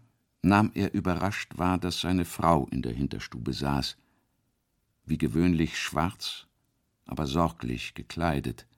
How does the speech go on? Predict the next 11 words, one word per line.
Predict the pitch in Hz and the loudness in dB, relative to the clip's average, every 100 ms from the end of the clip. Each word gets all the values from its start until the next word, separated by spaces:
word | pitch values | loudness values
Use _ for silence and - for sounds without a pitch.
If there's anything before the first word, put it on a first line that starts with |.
| _ _ _ _ _ _ _ - | _ _ _ _ _ _ _ 0
ganz | 110 127 - | 6 6 6
wie | 101 | 2
jemand, | 87 110 110 101 - 85 | 2 4 4 4 0 -2
der | 92 | 0
sich | 98 - | 0 -2
auf | 87 85 - - | -2 -4 -8 -6
Figur | - 87 110 135 87 | -2 0 2 4 6
machen | 85 85 107 98 | 6 4 0 0
und | 90 85 - | 0 -2 -4
Toilettendinge | 98 87 82 - 80 80 - 87 90 | 0 4 2 2 -2 0 0 0 0
versteht. | - 98 - - 64 - - | -6 -10 -10 -8 -6 -6 -12